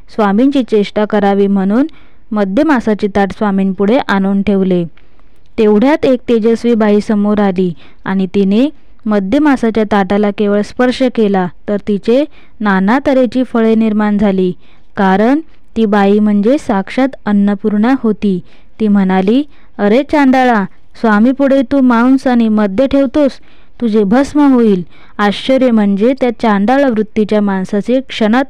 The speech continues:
भस्म झाले. स्वामींनी श्रीपाद भट्टांना सांगितले की, "तू या अहंकारी ब्राह्मणांचा निष्पात कर, तुझ्या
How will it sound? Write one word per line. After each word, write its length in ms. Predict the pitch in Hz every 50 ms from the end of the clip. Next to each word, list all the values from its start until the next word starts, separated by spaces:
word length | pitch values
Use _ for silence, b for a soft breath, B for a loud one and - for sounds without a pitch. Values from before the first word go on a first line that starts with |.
| -
भस्म 400 | 220 208 240 220 - - 220 220
झाले. 340 | 214 220 202 202 202 190 185 - b b b b b b b b b b b
स्वामींनी 680 | - - 220 208 202 202 202 208 214 208 208 233 269 339 b b b b b b - -
श्रीपाद 460 | - 220 226 214 - 269 302 302 254
भट्टांना 520 | 254 208 233 208 190 - 220 214 208 208 202
सांगितले 680 | - - 208 196 190 190 196 185 - 202 202 220 269 311 b b b b b b -
की, 100 | - 226
"तू 360 | 208 - - - 294 302 311
या 220 | 294 262 247 254 269
अहंकारी 760 | - - - 214 180 202 233 254 254 254 247 220 208 208 208
ब्राह्मणांचा 840 | 190 202 196 196 196 196 202 202 202 196 196 190 180 - 233 277 320 - b b b b - -
निष्पात 480 | 226 220 - - - - 294 294 196 190 - - -
कर, 200 | - 214 196 175 170 b b b b b b -
तुझ्या 300 | 233 226 196 220 254 294